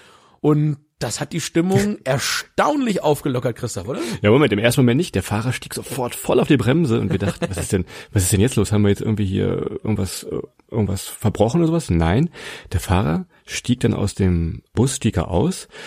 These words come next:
Speaker 2: sprang über den nahegelegenen Gartenzaun in den Garten rein, da stand ein Pflaumenbaum und hat uns einen riesen Sack Pflaumen gepflückt, einfach, also als Gastgeschenk, aber auch von der, von der albanischen Seite wohlgemerkt.
Speaker 1: Ja, klar, der hat nicht auf der kosovarischen Seite geklaut, der hat beim Albaner geklaut.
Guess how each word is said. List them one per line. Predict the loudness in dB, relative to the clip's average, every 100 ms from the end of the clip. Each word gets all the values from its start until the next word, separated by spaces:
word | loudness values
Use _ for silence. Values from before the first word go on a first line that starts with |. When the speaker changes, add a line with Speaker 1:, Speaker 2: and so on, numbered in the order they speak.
| -18 -14
Speaker 2:
sprang | -10 -4 0 2
über | 2 2
den | 4 4
nahegelegenen | 2 0 0 0 2 0
Gartenzaun | -2 -2 -4 -2 0 -2
in | 2 2
den | 4 4
Garten | 2 2 0
rein, | 0 -2 -2
da | -4
stand | -2 -2
ein | -2
Pflaumenbaum | -4 0 2 2 2 2 2 -2 -8 -20 -6
und | -2
hat | -2
uns | -2
einen | -2
riesen | -4 -4 -6 -4 -2 -2
Sack | 0 -2 -4
Pflaumen | -6 0 2 4 2 2 0
gepflückt, | -2 -2 -2 -2 -2
einfach, | 0 -2 -4
also | -8 -6
als | -6
Gastgeschenk, | -6 -4 -4 -2 0
aber | 2 0
auch | -2
von | 2
der, | 2 4
von | 2
der | 2
albanischen | 2 2 4 2 2
Seite | -2 -2 -2
wohlgemerkt. | -4 0
Speaker 1:
Ja, | -2
klar, | 0 0 0 -4 -4
der | -4
hat | -2
nicht | 0
auf | 0
der | 2
kosovarischen | 4 4 2 2 0
Seite | 0 -2
geklaut, | -2 -4 0
der |
hat | 0
beim | 0 -2
Albaner | -4 -2 -4 -6
geklaut. | -6 -6 -8